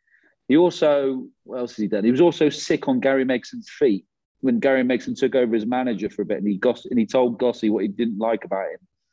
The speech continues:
So Gossi said, "This is what I think of you," and he stood up and threw up over his <laughs> feet.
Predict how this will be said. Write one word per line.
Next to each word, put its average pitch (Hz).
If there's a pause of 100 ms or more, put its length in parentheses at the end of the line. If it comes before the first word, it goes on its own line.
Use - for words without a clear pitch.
(100)
So 113
Gossi 120
said, 107
"This 113
is 107
what 113
I 135
think 107
of -
you," 110
and 98
he 98
stood -
up 110
and 98
threw 113
up - (100)
over 104
his 98
<laughs> -
feet. 120